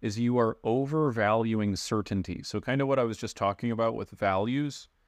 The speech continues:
think of a value as something that you're chasing after. It's a feeling that you are trying to obtain, that you're trying to reach. Some values are more obtainable than others. So for example, like growth, right? We can all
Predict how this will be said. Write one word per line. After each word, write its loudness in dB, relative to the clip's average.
think 0
of 0
a 8
value 4
as -2
something 0
that -6
you're -4
chasing -2
after. -2
It's -6
a -2
feeling 2
that -2
you 0
are 2
trying 0
to 0
obtain, -2
that -6
you're -6
trying 0
to -4
reach. -4
Some 0
values 0
are 0
more 0
obtainable -2
than -2
others. -4
So 2
for 2
example, 2
like -2
growth, 0
right? -2
We -2
can -4
all 2